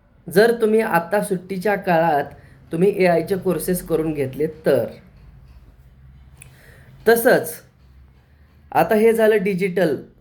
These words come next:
परंतु बेसिक ज्या गोष्टी येतात, ज्यांना संगीत शिकायचं आहे त्यांनी संगीताचे कोर्स लावून संगीत शिकून घेतलं पाहिजे. संस्कृत महत्त्वाची भाषा आहे, संस्कृत शिकून घ्या मुलांनो.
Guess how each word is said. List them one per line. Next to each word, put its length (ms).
परंतु 640
बेसिक 480
ज्या 120
गोष्टी 360
येतात, 420
ज्यांना 280
संगीत 440
शिकायचं 480
आहे 380
त्यांनी 260
संगीताचे 680
कोर्स 380
लावून 260
संगीत 380
शिकून 320
घेतलं 320
पाहिजे. 400
संस्कृत 580
महत्त्वाची 600
भाषा 340
आहे, 280
संस्कृत 680
शिकून 520
घ्या 320
मुलांनो. 540